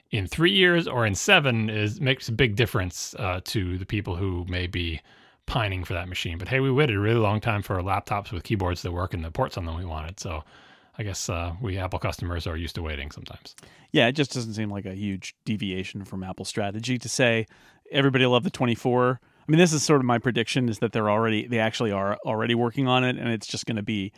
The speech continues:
Speaker 2: the twenty-four inch iMac with a second version that's a little bit larger. And it's like, "People like it. Here's a little bigger, bigger one if you want it." Th-, that's it. Like, it's not a thing. It's not a,
Speaker 1: Yeah.
Speaker 2: a, a big major shift in their strategy. It's really just like, "We, we made two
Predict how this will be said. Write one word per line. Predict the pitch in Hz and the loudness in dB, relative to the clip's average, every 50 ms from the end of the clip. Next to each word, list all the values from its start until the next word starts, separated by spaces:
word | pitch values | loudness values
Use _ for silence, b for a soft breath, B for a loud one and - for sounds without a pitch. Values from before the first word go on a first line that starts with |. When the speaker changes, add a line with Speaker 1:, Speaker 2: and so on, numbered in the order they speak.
| b b b b | b b b b
Speaker 2:
the | - | -8
twenty-four | 120 - 139 120 107 98 107 104 | -4 -2 -2 -2 -2 -2 -4 -4
inch | 101 - | -2 -2
iMac | 101 104 165 190 101 98 - - | -2 -2 -2 -2 -2 -4 -4 -4
with | - 107 98 | -4 -4 -2
a | 98 | -2
second | 98 - 110 98 - 104 92 | -2 -2 -2 -2 -2 -6 -6
version | - 90 92 - 98 | -6 -8 -6 -6 -6
that's | 92 92 - | -8 -6 -6
a | |
little | 101 101 95 98 | -4 -4 -4 -4
bit | 95 92 | -6 -6
larger. | 95 95 95 95 95 - 98 92 | -6 -6 -6 -6 -6 -8 -8 -10
And | 95 98 | -10 -10
it's | - - | -10 -10
like, | 110 110 | -10 -4
"People | - 175 165 170 165 | -2 0 2 6 6
like | 165 160 156 - | 6 6 6 6
it. | 151 - - b b b b b b | 2 2 0 b b b b b b
Here's | - 165 156 151 | 4 4 6 8
a | 151 | 8
little | 156 147 139 | 8 6 8
bigger, | 147 143 131 143 | 6 4 4 4
bigger | 143 - - 139 135 135 | -2 2 2 2 4 4
one | 135 127 135 135 127 | 2 4 4 4 4
if | 123 - 127 | 4 2 2
you | 123 | 2
want | 123 123 120 117 117 | 4 4 4 4 2
it." | 110 110 - _ _ _ _ _ _ _ _ _ _ - 139 - _ - 135 | 2 0 -2 _ _ _ _ _ _ _ _ _ _ -16 -16 -16 _ -16 -8
Th-, | 127 127 - 143 | -6 -6 -6 -4
that's | 151 135 143 - 143 131 - | -6 -6 2 2 4 6 6
it. | 143 101 - - | 4 2 2 0
Like, | 101 110 147 | -6 -4 -4
it's | 190 - - | -6 -2 2
not | 156 139 131 120 | 6 6 6 6
a | 120 | 4
thing. | - - - 135 113 98 98 | 0 0 0 2 2 2 -2
It's | 101 98 - | -4 -4 -2
not | 131 120 113 | 0 0 2
a, | 107 107 | 2 2
Speaker 1:
Yeah. | - - 104 | 2 0 0
Speaker 2:
a, | 143 131 - - | -2 -4 -4 -4
a | 143 | -4
big | 175 - 143 131 123 113 113 104 B B B B B B B B | 4 6 6 6 6 4 0 -8 B B B B B B B B
major | - 147 156 156 165 151 - 147 135 123 | 4 8 8 8 8 8 6 4 4 4
shift | - - - 160 151 143 - - | 4 2 6 6 6 4 4 0
in | 139 120 | 0 2
their | 123 120 110 | 2 2 0
strategy. | 104 - - 147 135 135 131 120 - 120 110 110 | 0 2 4 6 6 6 4 2 0 0 0 0
It's | 104 - - | 0 0 2
really | 135 131 127 120 | 2 2 2 2
just | 110 120 113 - - | 0 -2 -4 -2 0
like, | 117 104 104 - - - - | 2 2 0 0 -6 -10 -6
"We, | 143 127 131 131 | -4 -4 -4 -2
we | 143 139 135 120 | 0 0 0 2
made | 120 123 113 107 - | 2 0 -2 -2 -4
two | - 123 110 104 104 | -4 -6 -6 -6 -6